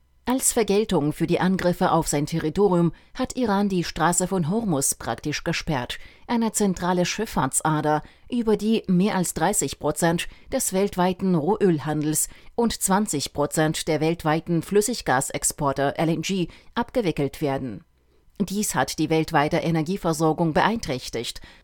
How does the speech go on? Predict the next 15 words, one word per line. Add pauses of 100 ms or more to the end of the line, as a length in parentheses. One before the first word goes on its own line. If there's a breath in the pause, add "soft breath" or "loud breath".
und
allein
in
der
letzten
Woche (160 soft breath)
hat
der
internationale
Brent-Ölpreis (240 soft breath)
erhebliche
Steigerungen
und
Schwankungen
verzeichnet.